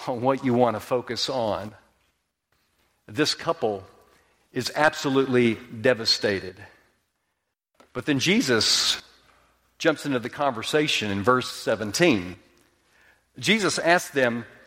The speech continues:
"What are you discussing so intently as you walk along?"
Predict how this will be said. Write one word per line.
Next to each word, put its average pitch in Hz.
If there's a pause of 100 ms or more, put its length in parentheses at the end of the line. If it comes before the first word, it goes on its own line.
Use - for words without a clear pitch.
(400)
"What 269
are 151
you 143
discussing 120
so 151
intently 113
as 123
you 120
walk 120
along?" 101